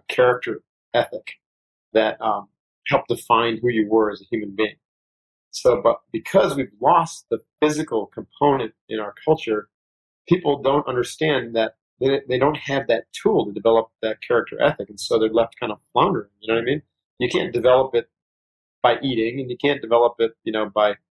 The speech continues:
just, you can develop it through, you know, let's say your parents or, um, team or coach. It's pretty rare. I'm a big fan of CrossFit too, but CrossFit is just really about,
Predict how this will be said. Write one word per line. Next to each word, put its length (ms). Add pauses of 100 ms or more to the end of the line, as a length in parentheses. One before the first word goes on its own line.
(300)
just, 440 (240)
you 80
can 240
develop 360
it 140
through, 420
you 80
know, 160
let's 180
say 100
your 160
parents 480
or, 320
um, 340
team 460 (600)
or 160
coach. 520 (840)
It's 140
pretty 340
rare. 300 (600)
I'm 180
a 40
big 220
fan 180
of 60
CrossFit 520
too, 220 (800)
but 120
CrossFit 420
is 140
just 480
really 400
about, 400